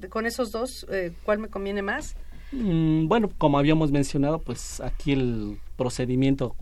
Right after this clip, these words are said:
Speaker 2: que nos mencionan las normativas o los, la normatividad interna del sat, pues no te permite de alguna manera
Speaker 1: Los lleva en orden,
Speaker 2: jugar,
Speaker 1: ¿no? Pero
Speaker 2: ajá, los lleva en
Speaker 1: tampoco lo prohíbe.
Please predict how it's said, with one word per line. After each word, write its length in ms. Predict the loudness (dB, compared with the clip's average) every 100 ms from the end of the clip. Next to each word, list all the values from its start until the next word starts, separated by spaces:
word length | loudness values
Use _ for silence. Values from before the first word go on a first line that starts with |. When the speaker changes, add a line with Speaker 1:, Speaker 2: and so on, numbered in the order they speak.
| -6
Speaker 2:
que 220 | -4 -2
nos 220 | 0 0 0
mencionan 560 | -2 0 0 2 0
las 200 | -2 -2
normativas 680 | -4 -2 -4 -2 -2 -4 -6 -10 -12 -6
o 100 | 2
los, 200 | 2 4
la 300 | 4 4 2
normatividad 520 | 2 2 0 0 2
interna 440 | 2 2 2 0 0
del 140 | -2
sat, 160 | -2 -4 -6
pues 220 | -6 -2
no 160 | -4
te 120 | -4 -6
permite 540 | -6 -4 -6 -6 -8
de 120 | -6
alguna 260 | -6 -4 -2
manera 320 | -2 -2 -4 -4
Speaker 1:
Los 100 | 0
lleva 160 | 2
en 120 | 4 6
orden, 280 | 6 6
Speaker 2:
jugar, 240 | 6 2 2
Speaker 1:
¿no? 60 |
Pero 180 | 2 4
Speaker 2:
ajá, 80 | 4
los 180 | 4 4
lleva 120 | 2
en 160 | -8 -8
Speaker 1:
tampoco 300 | -4 -2 -2
lo 100 | 0
prohíbe. 260 | 2 4